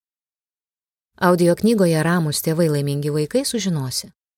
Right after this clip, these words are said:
kaip ryšys su vaiku kuriamas įvairiais amžiaus tarpsniais. Kaip atpažinti vaiko atsiribojimą ir kada jis iš tikro reiškia sveiką nepriklausomybę nuo tėvų.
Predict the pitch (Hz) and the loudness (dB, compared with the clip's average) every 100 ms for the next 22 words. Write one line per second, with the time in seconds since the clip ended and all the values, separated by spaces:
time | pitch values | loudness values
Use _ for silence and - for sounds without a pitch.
0 | _ _ _ _ _ _ _ 226 277 269 | _ _ _ _ _ _ _ 0 0 -2
1 | 240 - 196 - 170 156 147 247 - 247 | -4 0 0 0 0 0 0 -4 0 2
2 | 202 170 - 185 160 151 165 220 - - | 2 0 -2 -2 -2 -2 -2 -4 -8 -8
3 | 151 156 185 - 135 131 - - - - | -6 -6 -8 -8 -10 -10 -10 -12 -16 -18
4 | _ _ _ _ _ _ _ - 247 269 | _ _ _ _ _ _ _ -2 0 2
5 | 277 - 196 214 220 220 202 - 175 220 | 0 2 2 2 2 0 0 -4 2 2
6 | 214 160 - 165 160 202 233 202 180 - | 2 0 0 0 0 2 2 2 0 0
7 | 170 - 180 175 214 208 190 - - - | -4 0 -2 2 2 2 0 -2 -6 -4
8 | 147 143 147 170 - - 156 190 220 190 | -2 -2 -2 -2 -4 -2 0 0 2 0
9 | 160 147 156 147 - 143 196 214 208 _ | -2 -6 -4 -4 -4 -2 0 0 -2 _
10 | - 170 208 165 131 143 | -6 -4 -4 -6 -8 -14